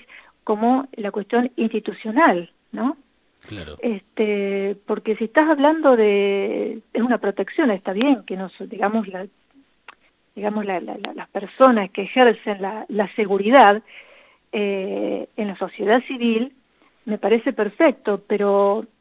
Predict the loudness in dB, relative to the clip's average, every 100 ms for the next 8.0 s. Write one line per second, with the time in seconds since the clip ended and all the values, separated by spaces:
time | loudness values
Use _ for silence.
0 | _ _ -16 -4 -2 0 -2 -4 -2 -2
1 | 6 6 6 0 -10 -4 -2 0 -2 -2
2 | -2 0 2 6 8 8 6 0 -12 -20
3 | -20 -20 _ -8 -8 -6 -4 0 4 4
4 | 2 -2 -8 _ _ _ -2 0 4 4
5 | 4 2 0 -2 0 -2 2 2 4 4
6 | 4 2 0 -2 -2 -4 -4 -8 -4 -2
7 | -2 -2 -2 0 -2 -6 -14 -10 -6